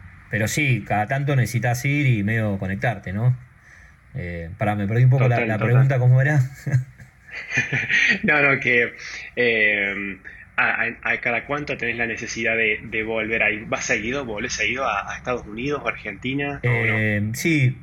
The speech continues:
Speaker 1: o sea, yo siempre digo que después de como, s-, para mí, ¿no? Eh, cada seis, siete meses por ahí necesitas, eh, algún viajecito. Eh, por ahí es,
Speaker 2: Salir.
Speaker 1: es ir a una, a otra isla.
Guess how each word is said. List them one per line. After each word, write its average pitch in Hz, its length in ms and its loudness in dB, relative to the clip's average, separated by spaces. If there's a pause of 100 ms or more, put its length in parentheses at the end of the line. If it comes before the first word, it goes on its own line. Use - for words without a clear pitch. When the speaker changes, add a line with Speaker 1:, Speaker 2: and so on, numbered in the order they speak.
Speaker 1:
o 165 80 -2
sea, 120 440 0 (200)
yo 160 200 -4
siempre 151 260 0
digo 156 200 2
que 127 80 2
después 120 320 0
de 131 100 4
como, 104 540 0
s-, - 300 -14 (100)
para 104 220 -2
mí, 123 180 6
¿no? 127 300 -2 (200)
Eh, 104 400 -6
cada 107 220 -2
seis, 143 800 0 (680)
siete 131 380 0
meses 127 420 2
por 117 160 0
ahí 117 100 2
necesitas, 107 560 -2
eh, 123 400 -6
algún 113 240 -2
viajecito. 113 560 -2 (880)
Eh, 101 380 -2 (240)
por 120 140 0
ahí 147 180 -2
es, 127 120 2
Speaker 2:
Salir. 113 260 2
Speaker 1:
es - 80 2
ir 135 160 2
a 127 100 4
una, 131 240 4
a 123 240 2
otra 131 240 0
isla. 185 440 0